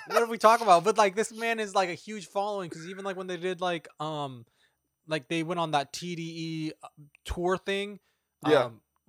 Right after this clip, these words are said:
Speaker 1: people were, like, upset 'cause Isaiah Rashad wasn't gonna be there and stuff. And, like, I'm not knocking on Isaiah Rashad 'cause he's a good rapper, but, like, people are, like, upset. They're like, "How are they gonna get Schoolboy Q? How are they gonna get fucking, you know,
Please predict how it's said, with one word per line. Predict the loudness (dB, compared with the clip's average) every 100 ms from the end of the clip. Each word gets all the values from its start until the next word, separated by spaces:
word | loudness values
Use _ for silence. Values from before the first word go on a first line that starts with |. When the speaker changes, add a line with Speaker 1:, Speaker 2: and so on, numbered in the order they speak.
| -20 _
Speaker 1:
people | -10 -6
were, | -4 -2
like, | -2
upset | -6 -6 -6 -4
'cause | -4
Isaiah | -4 -2 -4
Rashad | -4 -2 0 0 -2
wasn't | -14 -16
gonna | -16 -16
be | -14
there | -12 -12
and | -12
stuff. | -12 -10
And, | -8 -2
like, | -2 4
I'm | 2 4
not | 0 -2 -8
knocking | -2 4 4 4 -2
on | -2 -2 -4
Isaiah | -4 -4
Rashad | -4 -6 -2 0 -2
'cause | -6 -10
he's | -10 -12
a |
good | -8 -6 -4
rapper, | 0 0 0 -4 -12
but, | -10
like, | -8 -10 -12 _ _ _ _ _ _ _ -6
people | -4 2
are, | 4
like, | 4 2
upset. | -6 -6 -16 -2 2 2 0
They're | -2
like, | -2 6
"How | 6
are |
they | 8
gonna | 2 0
get | -4 -6
Schoolboy | 2 2 4 0
Q? | -2 2
How | 4
are | 2
they | 0
gonna | -4
get | -4 -4
fucking, | -2 -4 -6 -14 -16 -12
you | -4
know, | -4